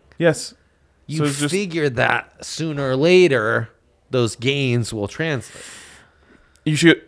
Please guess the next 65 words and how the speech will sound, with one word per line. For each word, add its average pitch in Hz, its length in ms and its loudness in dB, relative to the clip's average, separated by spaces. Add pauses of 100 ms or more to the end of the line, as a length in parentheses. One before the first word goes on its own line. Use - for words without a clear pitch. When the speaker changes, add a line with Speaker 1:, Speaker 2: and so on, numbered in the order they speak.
Speaker 1:
whatever 175 460 6
the 170 100 4
live 143 280 4
under 170 240 4
was 175 220 8
after 156 160 2
the 143 100 -8
first 156 260 0
four 151 160 4
drives, 143 440 4
you 123 80 0
should 127 120 4
Speaker 2:
Oh, 120 80 4
Speaker 1:
hit. 120 160 6
Speaker 2:
on 113 180 -4
the 104 100 -4
total? 131 500 -2
Yeah, 85 200 -10
well, 87 200 -10
on 92 180 -12
the 90 80 -10
total, 110 360 -2
for - 40 -2
Speaker 1:
Yeah, 180 120 8
that's 170 220 0
Speaker 2:
sure. 233 80 -6
Speaker 1:
what 226 40 -4
I'm 208 40 -6 (160)
talking, 190 100 -6
I'm 151 100 4
a 185 60 4
Speaker 2:
Okay, 113 100 0
Speaker 1:
totals 180 300 4
Speaker 2:
uh, - 20 -2
my 123 120 -2
Speaker 1:
man. 107 80 -4
Speaker 2:
bad, 82 240 -10
my 80 120 -16
bad, - 260 -20
my - 80 -20
bad. - 140 -20 (360)
Speaker 1:
I'm 135 100 -12
totally 147 640 -2 (440)
about 127 260 0
totals. 104 480 -6 (320)
Speaker 2:
He 113 120 -4
is 90 140 -10
totally 85 300 -12
Speaker 1:
So 156 200 8
Speaker 2:
about - 20 4
Speaker 1:
there 143 140 8
you 143 100 4
go. 113 160 6
Speaker 2:
totals. - 100 -14 (300)
Speaker 1:
Uh, 127 240 8
Bears, 147 440 6
Vikings 165 420 4
under, 165 440 4 (200)
Chargers, 160 440 4
Browns 156 380 6
under, 123 280 4
and 123 200 -2
finally 135 360 4
Seahawks, 165 760 2
Saints 151 560 -2